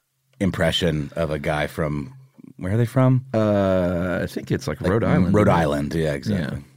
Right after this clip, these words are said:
Speaker 1: It's like that Chappaquiddick kinda
Speaker 2: Yeah.
Speaker 1: Kennedy accent, you know?
Speaker 2: Yeah. Maybe I should have done Cleveland. That wasn't bad, Cleveland, too.
Speaker 1: Cleveland's good. I like that voice.
Speaker 2: <laughs> I just, I saw that movie, Chappaquiddick, by the way, on a plane the other day.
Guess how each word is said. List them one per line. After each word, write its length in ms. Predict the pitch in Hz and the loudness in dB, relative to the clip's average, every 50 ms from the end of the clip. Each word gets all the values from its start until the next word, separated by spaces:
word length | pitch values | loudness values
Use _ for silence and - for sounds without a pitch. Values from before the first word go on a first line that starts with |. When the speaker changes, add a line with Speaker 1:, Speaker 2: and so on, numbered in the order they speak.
| _ _ _ - - - - | _ _ _ -20 -14 -8 -8
Speaker 1:
It's 140 | - - - | -2 0 0
like 100 | 113 - | 2 2
that 160 | 117 92 - | 2 0 2
Chappaquiddick 680 | - - 151 139 - - - - 151 127 98 - - | 2 2 2 2 2 2 2 4 4 6 4 2 0
kinda 360 | - 110 104 98 92 76 73 - - | 0 2 4 4 4 2 0 -4 -4
Speaker 2:
Yeah. 200 | - 104 101 98 | -2 0 2 4
Speaker 1:
Kennedy 360 | 95 165 160 131 101 90 82 | 4 6 6 6 4 4 2
accent, 480 | 78 73 67 - - - 69 - - - | 2 0 -2 -4 -6 -6 -6 -6 -8 -8
you 60 | 80 78 | -8 -6
know? 200 | 90 104 113 113 - - - - | -4 -4 -6 -8 -10 -16 -14 -10
Speaker 2:
Yeah. 200 | - - - 117 - - - - - - - - - - - _ _ _ _ _ _ _ _ _ _ _ _ | -8 -8 -6 -8 -8 -10 -14 -20 -20 -20 -20 -20 -20 -20 -20 _ _ _ _ _ _ _ _ _ _ _ _
Maybe 280 | - 113 120 117 123 120 | -4 -2 0 0 0 0
I 40 | 113 | 0
should 220 | - - - 113 | 0 0 -2 -2
have 80 | 113 113 | 0 0
done 200 | 127 123 120 113 | 0 2 0 0
Cleveland. 540 | - - 123 131 139 131 120 98 95 95 92 - - - _ _ _ _ _ _ _ _ _ _ _ _ _ _ _ _ _ _ 127 135 | 0 0 0 0 0 2 0 0 0 0 -2 -4 -10 -20 _ _ _ _ _ _ _ _ _ _ _ _ _ _ _ _ _ _ -10 -8
That 120 | - - | -8 -6
wasn't 260 | - 85 - - - - | -6 -8 -8 -10 -10 -8
bad, 200 | - 65 - - | -8 -8 -8 -8
Cleveland, 360 | - - - - - 117 110 | -8 -8 -6 -6 -6 -4 0
too. 20 | |
Speaker 1:
Cleveland's 340 | - 139 131 117 98 85 - | 2 2 4 4 2 0 -2
good. 220 | - 76 73 - - - - - - | -4 -6 -6 -6 -8 -8 -10 -8 -4
I 60 | 95 | -2
like 140 | 95 90 - | -2 -2 -2
that 140 | - 73 - | -2 -4 -6
voice. 320 | 67 69 69 67 - - - - - - | -6 -8 -8 -10 -12 -16 -20 -20 -20 -20
Speaker 2:
<laughs> 220 | - - - - - | -20 -20 -16 -8 -4
I 40 | 139 | -2
just, 180 | 156 180 170 - | -2 -2 -2 -2
I 60 | 120 123 | -2 -2
saw 180 | - - 170 | 0 0 0
that 140 | 170 123 98 | 2 2 2
movie, 200 | 98 92 90 90 | 2 2 2 2
Chappaquiddick, 720 | 90 - 110 92 95 90 - 95 90 85 - - - - | 0 0 0 -2 -2 -2 -2 -2 -2 -4 -4 -8 -10 -6
by 120 | - 95 90 | -2 -2 0
the 100 | 87 90 | 0 2
way, 80 | 90 | 0
on 80 | 92 87 | 0 0
a 40 | 90 | -2
plane 240 | - - 117 117 98 | -2 -2 0 0 0
the 80 | 85 85 | 0 0
other 100 | 85 85 | -2 -2
day. 200 | 85 90 87 85 | -4 -4 -6 -6